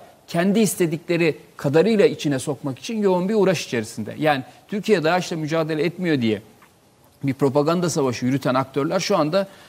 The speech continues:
adeta Türkiye'yi daesh'le mücadelenin dışına itmek için bir gayret içerisinde. Şimdi Türkiye'de kendi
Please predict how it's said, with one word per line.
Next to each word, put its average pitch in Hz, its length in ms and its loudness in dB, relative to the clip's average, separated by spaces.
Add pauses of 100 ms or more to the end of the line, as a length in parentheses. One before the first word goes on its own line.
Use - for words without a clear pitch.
(220)
adeta 151 520 2
Türkiye'yi 180 520 -2
daesh'le 175 280 0
mücadelenin 151 1080 0
dışına 202 280 2
itmek 165 360 -2
için 202 260 -6 (380)
bir 175 280 2 (340)
gayret 151 380 6
içerisinde. 110 580 -8 (420)
Şimdi 190 400 0 (260)
Türkiye'de 208 600 0 (600)
kendi 180 440 0